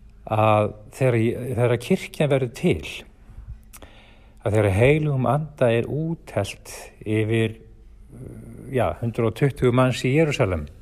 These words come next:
Jesús er dáinn og grafinn og stiginn upp til himna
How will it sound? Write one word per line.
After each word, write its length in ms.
Jesús 760
er 320
dáinn 540
og 400
grafinn 560
og 180
stiginn 520
upp 160
til 120
himna 380